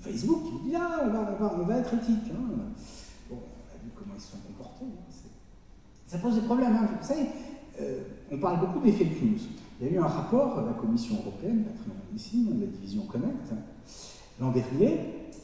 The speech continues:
Bon, il se trouve que moi, en tant que président du comité d'éthique du C N R S, j'avais contribué à un rapport sur la question de la posture des scientifiques à l'ère de la contre-vérité.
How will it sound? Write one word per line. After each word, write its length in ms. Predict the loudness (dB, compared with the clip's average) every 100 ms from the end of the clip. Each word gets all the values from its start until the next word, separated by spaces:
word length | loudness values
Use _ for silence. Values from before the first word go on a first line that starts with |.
| -6
Bon, 80 | -4
il 60 |
se 60 | -4
trouve 160 | -6
que 100 | -2
moi, 520 | 0 4 4 4 2 -2
en 40 |
tant 80 | -6
que 200 | -8 -8
président 240 | -4 0
du 100 | 2
comité 320 | 2 -2 0 2
d'éthique 360 | 0 -2 -10
du 60 | -10
C 140 | -4
N 140 | -2 0
R 40 | 0
S, 180 | 0 -4 -14 -14 -2
j'avais 260 | 0 0
contribué 480 | 0 0 0 -2 2
à 100 | 2
un 40 |
rapport 440 | 2 -2 0 0 0
sur 340 | -6 -4 -4
la 480 | -4 -8 -14 -16 -12
question 200 | -8 -4
de 60 | -2
la 60 |
posture 440 | -2 -2 -2 -2 -2
des 140 | -2
scientifiques 540 | -6 -8 -8 -10 -8 -6
à 40 |
l'ère 180 | -4 -4
de 60 | -6
la 80 |
contre-vérité. 760 | -6 -8 -8 -6 -6 -8 -14